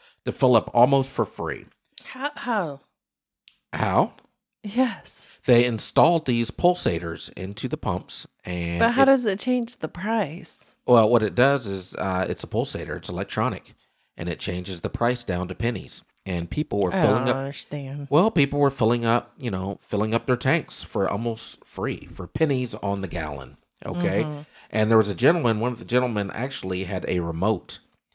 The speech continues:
Speaker 1: And that remote was able to, you know, manipulate the gas pumps with his pulsator. So I say you,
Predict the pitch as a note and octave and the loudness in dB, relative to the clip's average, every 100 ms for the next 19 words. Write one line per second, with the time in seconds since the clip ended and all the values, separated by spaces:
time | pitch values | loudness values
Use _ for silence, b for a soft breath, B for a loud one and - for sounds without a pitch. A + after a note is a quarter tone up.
0 | _ _ _ _ _ - F#2 E2+ E2 E2 | _ _ _ _ _ -8 -4 -2 -4 -4
1 | F2+ - E2+ F2+ A2+ A#2 - - E2+ F2 | -4 -4 -6 0 2 2 0 -6 -4 -4
2 | E2+ - G2 F2 E2+ D#2+ _ _ G2+ E2+ | -4 -6 -4 -2 -2 -6 _ _ -6 -4
3 | E2+ F2 G#2+ C#3 F2 E2 D#2 E2 - _ | -4 -2 -2 -2 -4 -2 -6 -8 -16 _
4 | _ _ _ _ F2 F2 E2 E2 G2 D3 | _ _ _ _ -8 -6 -6 -2 0 0
5 | - - - - - _ - F2+ G#2 F2+ | -2 -10 -10 -16 -16 _ -10 -8 -6 -6
6 | - B2 - D#2 C2+ - - _ B B | 0 0 0 -6 -10 -14 -20 _ B B
7 | B - D3 C#3 C3 B2+ - D#2 D2+ C#2+ | B 6 6 6 6 4 4 -2 -2 -10
8 | C#2+ | -14